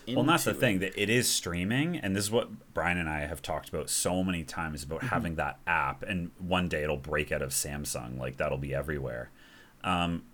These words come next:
Speaker 2: right now, it's, I'm sure, hit or miss depending on the user, where you, where you live, what your internet package is, all that shit. But this is what I'm saying. Looking to the future, they know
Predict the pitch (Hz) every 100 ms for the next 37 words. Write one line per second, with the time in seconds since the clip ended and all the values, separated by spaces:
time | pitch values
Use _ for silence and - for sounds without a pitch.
0 | - 190 151 98 113 117 98 - 92 -
1 | - - - - 80 82 85 - 123 107
2 | 92 92 87 82 90 - 67 87 87 78
3 | 76 85 87 82 78 78 76 - 82 78
4 | 73 71 76 82 85 80 - 80 80 73
5 | 78 80 82 - 78 78 - 80 - -
6 | 85 85 76 67 - 71 60 - - -
7 | - - - - - 98 104 98 90 101
8 | 104 85 71 - 87 98 107 113 110 110
9 | 95 - 98 104 95 82 85 107 117 107
10 | 107 107 65